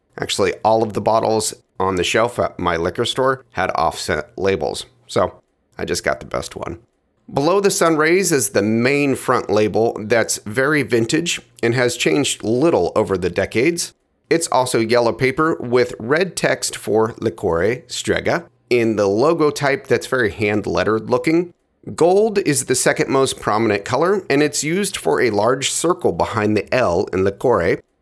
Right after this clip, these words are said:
inside which an old woman holding a broom over her shoulder is shown in profile. The gold then highlights the twelve gold medals from various vintage competitions the brand won in the eighteen hundreds.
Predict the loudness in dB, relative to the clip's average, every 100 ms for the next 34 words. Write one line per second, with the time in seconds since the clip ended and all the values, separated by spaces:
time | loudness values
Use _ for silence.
0 | -2 0 2 0 0 2 2 2 0 -2
1 | 0 -2 0 2 4 2 0 -4 -2 2
2 | 2 2 0 0 0 2 2 0 2 2
3 | 2 0 -2 0 0 0 0 2 2 2
4 | 0 0 0 0 0 0 2 0 -2 0
5 | 0 0 -2 -4 -10 _ _ _ 0 2
6 | 4 2 2 2 2 0 2 2 0 -2
7 | 0 0 2 2 2 0 0 0 0 0
8 | 2 2 0 -2 -2 -2 -2 0 0 0
9 | -4 -2 -2 0 -2 -2 -2 -4 -2 -2
10 | 0 2 0 0 -2 -4 0 2 2 0
11 | -2 -2 0 0 -4 -4 -2 0 -2 -4
12 | -6 -4 -4 -2 -2 -2 -4 -8 -10